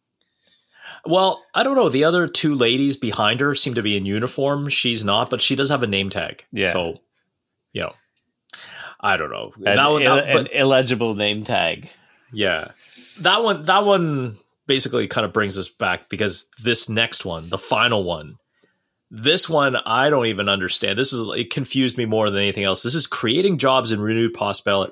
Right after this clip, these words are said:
Speaker 1: prosperity. So I believe what they were going for is a couple looking concerned about their economic future because they're, they're interviewing or being questioned, or maybe they're talking with a gentleman, eh, that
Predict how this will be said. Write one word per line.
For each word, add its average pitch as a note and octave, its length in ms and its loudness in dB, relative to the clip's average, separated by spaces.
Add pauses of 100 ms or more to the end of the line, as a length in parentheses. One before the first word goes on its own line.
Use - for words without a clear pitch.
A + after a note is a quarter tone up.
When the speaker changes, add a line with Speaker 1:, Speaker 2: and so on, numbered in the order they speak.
Speaker 1:
prosperity. G2 560 -2
So A#2+ 240 0 (340)
I B2 80 0
believe D3+ 400 2
what E3+ 140 2
they D#3+ 60 0
were C3+ 120 2
going A2+ 400 2
for F#2 300 0
is F#2+ 380 -6
a F#2 180 -4
couple F#2 640 -2 (420)
looking B2 400 -2
concerned A2 880 0
about G2+ 440 -4
their F#2 400 -2 (440)
economic G#2+ 520 -2
future - 400 -8 (440)
because G#2 240 -2
they're, G2 220 0 (300)
they're G2 240 -2 (260)
interviewing A#2+ 600 0
or G2 280 -2
being F#2+ 340 -4
questioned, B2+ 640 -4
or G2 120 -2
maybe G2+ 220 -4
they're G2 120 -2
talking A2+ 520 -4
with G2 160 -6
a F#2 80 -10
gentleman, F#2+ 680 -4 (720)
eh, G#2+ 140 -6
that G2+ 260 -6